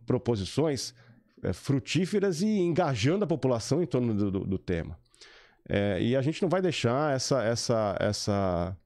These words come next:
esse episódio passar em branco, não, né? É, o maior porto do, do país não pode receber a goela abaixo uma ponte, é, entendendo que já tem uma solução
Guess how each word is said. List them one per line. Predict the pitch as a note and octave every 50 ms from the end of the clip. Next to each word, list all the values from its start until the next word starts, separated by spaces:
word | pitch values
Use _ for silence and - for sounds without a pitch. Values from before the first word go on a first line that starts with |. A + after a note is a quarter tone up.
| _ _ _ _ _ _ _ _ _ _ _ -
esse | - F#2 G2 - -
episódio | A#2 - B2+ A#2+ G#2 E2+ G#2+ A2 A#2 B2 B2 A2+ B2+ D3+ D3 C#3
passar | - D3+ C#3 - - D#3+
em | D#3+
branco, | D3 B2 B2+ D3 - -
não, | B2 A2 A2 G#2+ - - - - - - - - - - _ _ _ -
né? | - F2 G2 A2 A#2+ A#2 F#2+ -
É, | G2 G2+ G2+ G2 G2 G2 F#2+ F#2+ F#2 F#2 F2+ F2+ F2 F2 E2+ E2 E2 E2 E2+ - - _ _ - -
o | - - G#2 G#2
maior | A2 G#2+ G#2 A2 C3+ C#3+
porto | - - B2 C3+ - - A#2 G#2+
do, | F#2+ G#2 G#2 F#2+ F#2 F2+
do | F2 G2
país | F2 - F#2+ F2+ G2 A#2 A#2+ A#2
não | C3 D3+ D#3
pode | - - A2+ A2+ A#2 A#2 A2+ C#3+ D3 - - - - - - - _ _ _ -
receber | - G2 A2+ C3 A#2+ - C#3+ A2+ G2+ F#2 B2 C3+
a | C3+ A2
goela | G#2+ B2 C3 C3+ B2+
abaixo | G#2 G2+ G#2+ G2+ G2+ G2+ - - G#2
uma | F#2+ F#2
ponte, | F2+ - A#2+ B2+ D3+ C#3 B2 - - - - - - - - - - - - - - -
é, | - G2+ G2+ G2+ G2+ G2+ G2+ G2+ F#2+ G2 G2 F#2 F#2 F2+ F2+ F2 F2 E2+ - - - - - - - - - - - - - - - - - - -
entendendo | C3+ - - E3 C#3 B2+ A2 A#2+ B2+ C#3 C#3+ D#3
que | - - C3+
já | B2+ D3+
tem | - - F3 F3
uma | E3 C#3+
solução | - - C#3+ C3 B2 A#2 - - - A#2 A2 G#2 F#2+